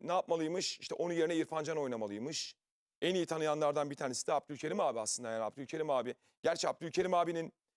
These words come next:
statü olarak, görev olarak, yaşadıklarıyla bir teknik direktör, bir teknik adam olarak Altay'a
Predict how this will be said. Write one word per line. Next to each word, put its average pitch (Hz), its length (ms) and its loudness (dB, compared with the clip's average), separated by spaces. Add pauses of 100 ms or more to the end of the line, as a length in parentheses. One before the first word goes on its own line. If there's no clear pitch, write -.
(200)
statü - 360 2
olarak, 160 480 4 (420)
görev 143 280 4
olarak, 156 520 4 (120)
yaşadıklarıyla 147 920 2 (480)
bir 143 160 -4
teknik - 420 0
direktör, 151 360 2
bir 131 100 -2
teknik 143 320 -4
adam 165 180 2
olarak 135 340 2
Altay'a 147 540 2